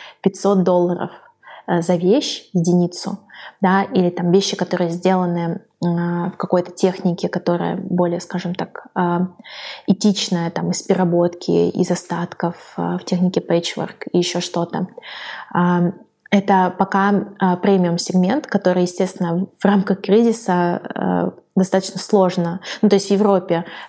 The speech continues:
больше среднего класса, для них это может быть окей. Для России пока это очень сложно интегрируемая в финансовую модель вообще нашей страны. Но, тем не менее, а, у нас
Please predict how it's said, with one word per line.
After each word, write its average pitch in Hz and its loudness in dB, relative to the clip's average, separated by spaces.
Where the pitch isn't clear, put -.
больше 180 2
среднего 277 0
класса, 254 0
для 190 4
них 190 2
это 180 -2
может 180 0
быть 180 -2
окей. 262 0
Для 196 4
России 220 0
пока 208 0
это 202 2
очень 190 0
сложно 190 2
интегрируемая 185 2
в - -16
финансовую 185 2
модель 175 4
вообще - -6
нашей 175 -6
страны. 175 -4
Но, 202 6
тем 196 2
не 185 4
менее, 233 4
а, 196 2
у 196 4
нас 233 2